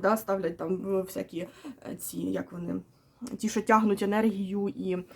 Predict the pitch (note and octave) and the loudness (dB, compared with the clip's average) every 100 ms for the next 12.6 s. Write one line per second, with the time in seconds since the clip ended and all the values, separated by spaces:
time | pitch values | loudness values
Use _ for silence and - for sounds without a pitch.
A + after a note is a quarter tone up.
0 | - C#4+ - D3+ F3 F3 F3+ - F#4 - | -10 -10 -6 -4 -2 0 2 6 6 4
1 | - G3+ F#3+ - G#3 G3+ G3 - G#3 F#3 | -6 -2 0 4 8 8 6 0 -6 -4
2 | G3 - - E3+ D#3+ D#3+ F3+ E3+ F3 F#3 | -6 -10 -6 -4 -4 -6 -10 -8 -4 0
3 | D4+ - A#3+ - - A3+ - G#3+ C4+ A3 | 0 0 -4 -6 -12 -10 -2 2 4 2
4 | G3+ F3+ - F#3 F3+ - G#3 - C4 F3 | 2 0 0 -4 -6 -4 0 6 6 6
5 | D#3+ - E3+ F3 G3 F#3+ - - F#3 F#3 | -8 -10 -10 -8 -6 -6 -8 -10 0 2
6 | F3+ - - - D#4 F#3+ F#3 F3+ G#3 G3+ | 2 0 -14 -10 -4 -2 0 2 2 0
7 | - - - A3+ G3+ F3 - - - - | -8 -8 0 4 6 4 -2 -12 -14 -16
8 | G#3+ - A3+ G#3+ F#3+ F#3 - G#3+ - F3+ | -12 -2 6 6 6 0 0 0 0 -6
9 | E3+ F#3 D#4 C#4+ G3 E3+ F3 G#3+ C#4+ - | 2 6 8 8 6 2 -2 0 -2 -6
10 | - G3 G#3+ G#3+ G3+ F3+ E3+ F3 E3+ F3 | -4 0 0 0 -2 0 -2 -4 -4 -4
11 | F3+ F3+ G3 F#3 F#3 - B3+ A3+ - F#3+ | -4 -4 -2 -2 -2 -16 -14 -12 -6 -4
12 | F#3 F#3 F3+ - - | -4 -4 -4 -6 -8